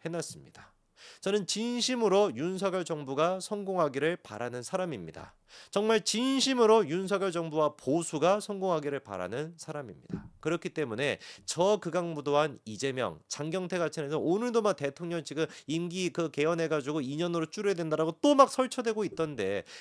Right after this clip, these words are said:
그 진짜 열불이 터지겠어요, 제가. 저런 어떤 잡스러운 것들이 언제까지 우리가 설치도록 내버려 둬야 되겠습니까?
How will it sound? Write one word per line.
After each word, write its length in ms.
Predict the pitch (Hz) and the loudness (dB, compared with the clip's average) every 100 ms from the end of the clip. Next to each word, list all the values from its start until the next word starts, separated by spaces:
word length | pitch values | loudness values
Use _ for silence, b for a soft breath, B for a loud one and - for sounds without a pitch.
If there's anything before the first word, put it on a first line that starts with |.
| - | -2
그 180 | 262 269 | 2 2
진짜 320 | 190 220 160 | 2 2 6
열불이 480 | 127 247 240 262 254 | 8 8 6 0 0
터지겠어요, 640 | - 233 240 226 190 156 | -6 -4 -2 -2 -2 -4
제가. 520 | 110 95 85 80 90 - B B | -6 -4 -2 -4 -6 -12 B B
저런 240 | - 240 262 | 4 10 10
어떤 280 | 233 233 - | 10 4 4
잡스러운 480 | 185 - 262 254 | 0 2 4 4
것들이 260 | 233 220 220 | 4 2 6
언제까지 560 | 156 226 262 269 262 240 | 6 6 4 8 6 6
우리가 240 | 214 208 | 4 4
설치도록 520 | 240 233 - 202 202 | 2 -2 -2 -2 0
내버려 260 | 135 143 165 | 0 0 -2
둬야 220 | - 160 | -2 -2
되겠습니까? 720 | 156 123 - 87 82 95 135 | -2 -4 -8 -12 -10 -10 -10